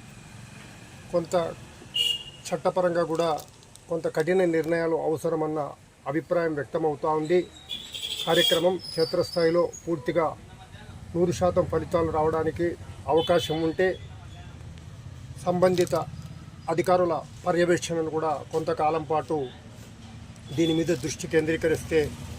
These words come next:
మంచిది అన్న అభిప్రాయాన్ని పలువురు వ్యక్తం చేస్తున్నారు. ఏదేమైనా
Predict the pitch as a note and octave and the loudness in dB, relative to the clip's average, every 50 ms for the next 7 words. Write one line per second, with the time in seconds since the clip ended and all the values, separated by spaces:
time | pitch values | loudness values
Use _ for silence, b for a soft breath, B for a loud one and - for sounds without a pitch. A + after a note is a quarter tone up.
0 | - - - - - - D3 D3 D#3+ F3 D#3+ - E3+ D3+ E3 E3 C#3+ - - - | -12 -12 -12 -12 -12 -6 -2 2 2 2 2 2 2 4 4 4 2 0 -4 -10
1 | - - - D3 E3 D#3+ E3+ E3+ D#3+ D#3 D3 C#3 D3 D#3 E3+ - - F3+ E3+ E3 | -12 -12 -8 -4 0 0 2 2 2 0 -2 -2 -2 0 0 2 4 4 6 6
2 | D#3+ D#3+ D#3 D#3+ D#3 D#3 D#3+ E3 D#3+ D3+ D3 - - D#3 C3 - - F3 D#3 D3+ | 4 2 2 2 2 2 4 4 2 0 -2 -2 -2 -4 -4 -4 -4 -4 -4 -2
3 | D3 D#3+ C#3+ - - D#3 D#3 D#3+ E3 F3 F#3+ F#3+ F#3 - - - - - F3+ E3+ | 0 0 0 0 -2 0 0 2 4 4 2 2 0 -4 -12 -14 -4 0 2 2
4 | E3+ D#3+ E3 E3 D#3+ D#3+ D#3+ D#3+ F3 F3+ F3 | 4 4 4 4 4 4 4 4 2 2 0